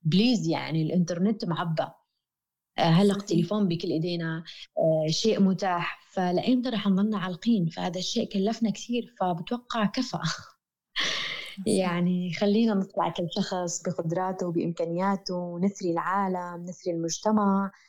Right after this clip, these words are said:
Speaker 1: نساعد كلنا بعضنا، ما حدا يستقل بقيمته، ما حدا يستقل باللي عنده، بالعكس الحياة ناطرتكم يعني، فأنتوا بليز يعني كملوا فيها.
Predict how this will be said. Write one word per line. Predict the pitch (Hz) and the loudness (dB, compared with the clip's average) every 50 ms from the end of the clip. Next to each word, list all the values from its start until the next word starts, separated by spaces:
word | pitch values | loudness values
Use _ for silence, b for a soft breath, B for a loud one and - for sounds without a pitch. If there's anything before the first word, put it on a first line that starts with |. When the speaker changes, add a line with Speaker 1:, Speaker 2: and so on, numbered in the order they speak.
| b b b - | b b b 0
Speaker 1:
نساعد | 180 160 - 208 190 175 175 170 - - | 0 2 2 2 2 2 2 -2 -2 -2
كلنا | - 175 175 170 165 | -2 0 0 0 0
بعضنا، | 165 202 208 214 202 180 185 180 180 185 | 0 -2 -2 -2 0 0 -2 -2 0 -2
ما | 190 214 | -2 -2
حدا | 208 - 233 233 | 0 0 0 0
يستقل | 226 220 - - 208 - - 214 202 | 0 -2 -2 -6 -8 -2 2 4 4
بقيمته، | 180 185 175 - - 208 208 208 185 - 185 180 180 | 4 4 2 0 -2 -2 -2 -2 -2 -2 -2 -2 -2
ما | 190 | -2
حدا | 196 - 214 214 | -2 -2 -2 -2
يستقل | 202 - - - 180 - - 190 185 | -2 -2 -4 -6 -8 -6 -4 -2 0
باللي | 170 175 170 170 175 175 | 2 2 2 2 2 2
عنده، | 196 208 196 196 190 190 190 b b b b b b b | 4 4 4 4 0 -2 -4 b b b b b b b
بالعكس | 165 196 196 190 208 202 - - 180 | 2 4 4 4 2 -2 -4 -4 -4
الحياة | 165 - 190 185 196 214 208 196 | -2 -2 0 0 0 0 0 0
ناطرتكم | 180 175 160 185 165 - - - 170 170 | 0 0 -2 -4 -8 -8 -8 -4 -2 -2
يعني، | 175 175 170 175 175 175 | -2 -2 -4 -6 -6 -8
فأنتوا | - - - 185 170 - 202 214 202 214 202 175 | -8 -4 -2 -2 0 2 2 2 2 0 0 0
بليز | 170 196 208 208 185 170 170 175 | 0 0 0 0 -2 -2 -2 -2
يعني | 156 156 165 165 | -2 0 -2 -2
كملوا | 165 - 185 180 175 170 165 | -2 -2 -2 -2 0 -2 -4
فيها. | 160 - 147 - - 160 | -4 -6 -6 -6 -6 -8